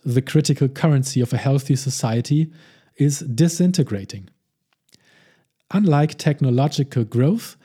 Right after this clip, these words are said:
wisdom seems to oscillate up and down, leading societies to repeat age-old mistakes. Chapter one,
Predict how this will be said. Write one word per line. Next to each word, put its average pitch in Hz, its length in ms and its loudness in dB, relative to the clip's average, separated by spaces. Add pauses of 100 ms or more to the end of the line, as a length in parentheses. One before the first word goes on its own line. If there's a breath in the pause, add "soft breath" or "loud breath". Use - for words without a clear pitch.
(240 soft breath)
wisdom 160 600 2
seems 160 420 0
to - 160 -6
oscillate 127 580 0
up 131 220 -4
and 110 120 -4
down, 110 380 0 (360 soft breath)
leading 165 340 4
societies 139 800 0
to - 140 0
repeat 139 540 0 (120)
age-old 139 640 0
mistakes. - 580 -4 (880)
Chapter 143 440 0
one, 104 440 -2